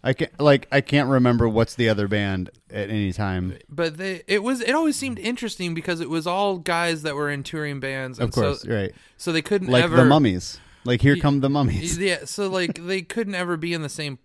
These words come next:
Speaker 2: place at the same time. So
Speaker 1: Right.
Speaker 2: the first, at least the first record was recorded in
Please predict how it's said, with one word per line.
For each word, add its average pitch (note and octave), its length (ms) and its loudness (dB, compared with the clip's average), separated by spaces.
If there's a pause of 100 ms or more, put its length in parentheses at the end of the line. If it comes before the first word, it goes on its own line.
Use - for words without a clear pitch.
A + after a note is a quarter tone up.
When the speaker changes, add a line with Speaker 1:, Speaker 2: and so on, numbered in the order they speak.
Speaker 2:
place C#3+ 320 -8
at E3 60 -18
the F3+ 100 -8
same F#3 260 -6
time. F#3 380 -6
So D#3 160 -4
Speaker 1:
Right. C#3+ 80 -4
Speaker 2:
the C#3 80 -2
first, - 500 -2 (240)
at C#3 100 -12
least G3 220 -4
the D3+ 80 -4
first G#3 300 -6
record D#3 280 -6
was C#3+ 160 -8
recorded C#3+ 460 -4
in C3+ 240 -4